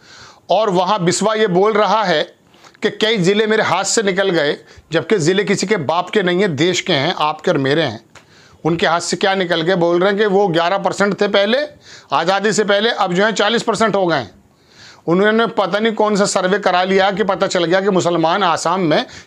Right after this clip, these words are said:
चालीस परसेंट हो गए हैं। अगर ये घुसपैठ की वजह से हो गए हैं, तो जिम्मेदारी आपकी है, और अगर मिसाल के तौर पर बच्चे ज़्यादा पैदा करने की वजह से हैं, तो आप क्लियर बताइए कि इस वजह से पैदा हो रहे हैं।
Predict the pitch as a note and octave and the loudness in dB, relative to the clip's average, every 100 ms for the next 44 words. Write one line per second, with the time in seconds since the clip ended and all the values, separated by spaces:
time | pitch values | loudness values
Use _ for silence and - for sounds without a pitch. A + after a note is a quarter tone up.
0 | - F#3+ A3+ G3+ G3 D#3 B2 A#2+ G2+ G2+ | -4 -2 -2 -2 -2 -2 -2 -4 -4 -14
1 | - - - E3+ G3+ A#3+ F#3+ F3+ A3 A3+ | -16 -20 -6 -2 0 2 0 0 0 -2
2 | F3 A#3+ A#3 A3+ A3+ G#3+ G#3+ A#3 G#3+ F3 | 0 0 0 0 0 2 2 0 0 2
3 | F3+ E3 D#3 D#3 F#3+ G3 G#3+ F3+ F3+ _ | 0 0 0 0 0 -4 -4 -6 -8 _
4 | _ _ _ - - - - G#3 G#3 A3+ | _ _ _ -20 -20 -6 -2 0 0 0
5 | G#3+ G#3+ G#3+ G#3+ G3+ A3 G3 F#3+ - F#3+ | 0 0 0 0 0 0 0 0 0 2
6 | F#3+ G3+ G#3+ G3 G#3 G3+ G3 G#3 G3 G3+ | 2 2 0 0 0 -2 0 0 0 0
7 | G3 G3+ G#3+ G3 G3+ A3+ E3 D#3 D3 C#3+ | 0 0 2 0 0 0 0 -2 0 2
8 | F3 F3+ F3+ F#3 F#3 F#3+ F3 D3+ D#3 E3 | 0 0 -2 -2 -2 -2 0 0 0 -2
9 | D3+ D3 C#3 A2+ G#2+ | -4 -2 -2 -6 -12